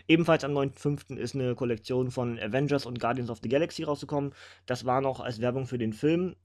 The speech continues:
und, äh, als Crossover so ein bisschen Richtung Infinity des nächsten Films dann schon gebaut, ja. Nicht wichtig für die Filme, aber einfach nur, dass man diese beiden Franchises schon mal in Comicform miteinander verbindet.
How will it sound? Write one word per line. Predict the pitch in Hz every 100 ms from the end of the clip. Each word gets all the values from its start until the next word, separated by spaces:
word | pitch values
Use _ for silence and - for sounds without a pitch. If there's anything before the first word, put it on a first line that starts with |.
| _
und, | 120 123 120 113
äh, | 113
als | 113 107 - 117
Crossover | - 127 117 117 113
so |
ein | 110
bisschen | 113 - 113
Richtung | 117 - 117 110
Infinity | 117 107 131 123 117 113 107
des | 110 107 - 117
nächsten | 135 - 104 92
Films | 117 107 101 -
dann | 98
schon | 107 104
gebaut, | 101 104 104 95 -
ja. | 104 127 - - - -
Nicht | 147 143 -
wichtig | - 160 - 143
für | 143
die | 123
Filme, | 156 165 170 -
aber | 127 120
einfach | 123 127
nur, | 131 120
dass | 117
man | 120
diese | 120 110
beiden | 113 110
Franchises | 113 110 117 104 104
schon | 117
mal | 104
in | 104
Comicform | 113 113 - 104
miteinander | 101 98 95
verbindet. | 101 110 107 85 -